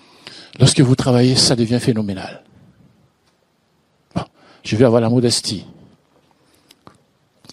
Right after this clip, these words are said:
Il faut se préparer. Il faut avoir un style.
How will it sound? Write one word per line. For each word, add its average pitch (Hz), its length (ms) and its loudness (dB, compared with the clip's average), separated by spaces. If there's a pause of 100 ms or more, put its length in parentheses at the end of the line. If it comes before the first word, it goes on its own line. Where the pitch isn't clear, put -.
(260)
Il 233 100 8
faut 247 220 4
se - 160 4
préparer. - 500 -2 (460)
Il 214 80 6
faut 220 140 4
avoir 196 280 4
un 190 80 4
style. 139 460 -2